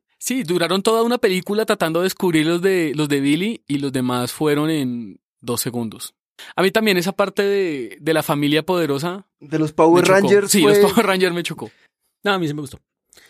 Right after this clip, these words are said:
Speaker 3: Me pareció cool. <laughs>
Speaker 2: Yo se lo hubiera comprado en la dos, pero en este momento estamos viendo a Shazam y a Sivana. Y el problema también, que es un problema que también le pasa a Marvel,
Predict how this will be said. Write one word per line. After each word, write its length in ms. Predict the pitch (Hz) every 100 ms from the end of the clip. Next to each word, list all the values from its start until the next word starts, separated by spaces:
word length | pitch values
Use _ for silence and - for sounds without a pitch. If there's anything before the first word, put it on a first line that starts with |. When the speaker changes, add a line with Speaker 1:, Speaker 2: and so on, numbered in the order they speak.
| _
Speaker 3:
Me 80 | -
pareció 220 | 131 131 -
cool. 160 | 104
<laughs> 1200 | _ - - - - - - - - - _ _ -
Speaker 2:
Yo 200 | 160 202
se 60 | 247
lo 20 |
hubiera 140 | 240 214
comprado 280 | 220 233
en 60 | 196
la 120 | 208
dos, 440 | 196 285 139 - -
pero 180 | 196 185
en 80 | 190
este 160 | 196
momento 240 | 254 196 175
estamos 240 | 214 233
viendo 180 | 185 180
a 40 |
Shazam 360 | 190 196 175 165
y 80 | 175
a 60 |
Sivana. 320 | 180 175 175 -
Y 80 | 190
el 100 | 185
problema 380 | 190 190 208 233
también, 340 | 220 180 170
que 100 | -
es 60 | 202
un 60 | 196
problema 220 | 214 214
que 100 | 220
también 360 | 156 160 233
le 100 | 240
pasa 220 | 202 185 190
a 20 |
Marvel, 420 | 180 165 175 -